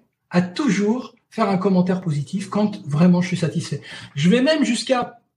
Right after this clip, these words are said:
mieux que le commentaire écrit parce que j'aime, j'aime pas ça, mais le commentaire, euh, vocal,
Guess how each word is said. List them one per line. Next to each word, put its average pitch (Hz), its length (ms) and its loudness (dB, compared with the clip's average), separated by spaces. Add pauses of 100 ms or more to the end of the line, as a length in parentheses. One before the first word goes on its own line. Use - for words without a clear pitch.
(300)
mieux 220 340 4
que 196 140 2
le 180 60 6
commentaire 180 480 2
écrit 208 220 -2
parce 180 140 -4
que 165 100 -4
j'aime, 156 220 -2
j'aime 165 260 -2
pas 190 120 -2
ça, 262 240 2 (300)
mais 170 340 0 (100)
le 180 140 4
commentaire, 247 640 -2 (480)
euh, 139 360 -2
vocal, 147 560 -2